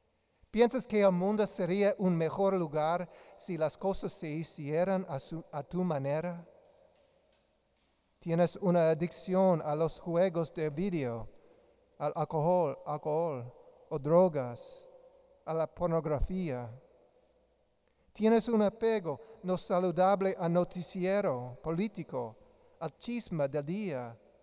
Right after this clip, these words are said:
o a las redes sociales? ¿Sería tu vida mucho mejor si apagaras tu celular por algunas horas todos los días? Para ayudarnos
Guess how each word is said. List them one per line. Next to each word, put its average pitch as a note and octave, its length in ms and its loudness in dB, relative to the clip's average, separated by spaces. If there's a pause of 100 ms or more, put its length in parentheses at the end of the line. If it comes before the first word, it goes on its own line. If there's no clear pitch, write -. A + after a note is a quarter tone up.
(220)
o D#3 120 0
a D#3 60 2
las D3+ 220 -2
redes F3+ 400 2
sociales? C#3+ 1080 -6 (1500)
¿Sería F3 420 -4
tu E3 160 -6
vida F3 280 0
mucho E3+ 360 -2
mejor D#3+ 520 0
si - 260 -10
apagaras E3 840 -2 (340)
tu E3+ 120 -8
celular D#3+ 880 -4 (540)
por C#3+ 140 -6
algunas D3 460 -2
horas F3 500 -4
todos E3 300 -10
los C#3+ 180 -14
días? E3 720 -14 (1800)
Para E3 340 -10
ayudarnos G#3 1040 -8